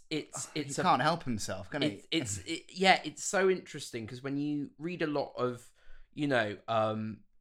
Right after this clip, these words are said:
Speaker 1: uh, music journalism about Cohen, and they talk about the fact that he was a real anomaly in that late sixties, early seventies scene in terms of being someone that actually kind of really eschewed the, uh, b-,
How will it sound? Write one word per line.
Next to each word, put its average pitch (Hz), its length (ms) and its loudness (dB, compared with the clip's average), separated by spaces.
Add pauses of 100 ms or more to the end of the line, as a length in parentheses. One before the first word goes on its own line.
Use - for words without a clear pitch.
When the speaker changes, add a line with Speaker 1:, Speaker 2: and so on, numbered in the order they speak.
Speaker 1:
uh, 113 260 2
music 139 300 0
journalism 135 520 2
about 107 300 -2
Cohen, 104 540 -4 (100)
and 113 180 -6
they 110 220 -6 (220)
talk - 300 -2
about 113 340 -2
the 104 40 -16
fact - 360 -10
that - 80 -10
he - 220 -8
was 135 200 -4
a 127 60 -2
real 156 260 0
anomaly 127 540 -4
in 113 140 -8
that 107 180 -2 (640)
late 131 200 0
sixties, - 380 -8
early 110 160 -2
seventies 107 800 -8
scene 113 640 -4
in 113 180 -10
terms 123 380 -4
of 113 180 -10
being 123 300 0
someone 110 580 -4
that 120 220 -6
actually 120 500 -8
kind 120 240 -4
of 120 160 -10
really 151 380 -2
eschewed 131 560 -4
the, 107 260 -2 (640)
uh, - 720 -4 (180)
b-, - 80 2